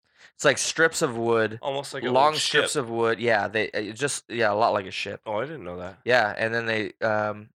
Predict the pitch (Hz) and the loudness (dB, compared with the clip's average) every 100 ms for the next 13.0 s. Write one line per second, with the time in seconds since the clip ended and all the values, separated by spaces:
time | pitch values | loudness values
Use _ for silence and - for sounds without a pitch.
0 | _ 110 107 - 104 110 107 98 101 - | _ -4 -2 -4 -2 -2 0 -2 -2 -8
1 | _ _ - - - - 123 120 123 120 | _ _ -12 -2 -2 0 -2 -2 -2 0
2 | 113 113 110 110 107 _ _ - - - | 2 4 4 0 -6 _ _ -20 -8 2
3 | 123 117 120 - - 110 107 - 101 - | 4 6 2 0 2 4 4 2 -2 -4
4 | - 135 123 139 117 - 107 113 - - | -2 0 2 0 -4 -4 0 -2 -2 -14
5 | 87 - _ - 98 101 95 87 92 87 | -18 -18 _ -14 -8 -6 -4 -2 -4 -8
6 | _ _ _ _ _ _ _ - 135 127 | _ _ _ _ _ _ _ -8 -2 -2
7 | 123 107 - 123 160 190 202 170 139 127 | -4 -12 -10 0 2 2 -2 -4 -6 -6
8 | 117 104 98 101 _ - 98 104 131 139 | -6 -10 -16 -20 _ -10 -6 -4 -4 -6
9 | 92 175 160 143 - 127 123 123 123 120 | -4 0 0 0 2 2 2 -2 -2 -2
10 | 117 110 107 98 - 117 117 131 117 104 | -2 -6 -10 -10 -2 -2 -2 -6 -4 -4
11 | - 110 107 107 110 101 110 104 104 101 | -2 0 0 0 -2 -2 -4 -4 -2 -4
12 | 104 104 101 104 101 - 107 101 101 98 | -6 -10 -10 -12 -8 -6 -6 -6 -8 -10